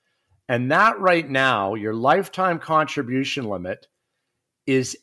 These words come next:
eighty-one thousand five hundred dollars. Let's assume you've never, ever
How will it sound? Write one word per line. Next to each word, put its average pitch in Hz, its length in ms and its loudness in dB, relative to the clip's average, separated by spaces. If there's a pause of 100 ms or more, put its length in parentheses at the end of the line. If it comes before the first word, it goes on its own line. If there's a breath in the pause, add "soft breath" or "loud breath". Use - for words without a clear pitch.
eighty-one 185 720 0
thousand 143 720 2
five 131 400 2
hundred 123 360 -4
dollars. 113 680 0 (320)
Let's 147 240 0
assume 147 440 0
you've 120 260 -2 (180)
never, 113 680 0 (160)
ever 98 480 -4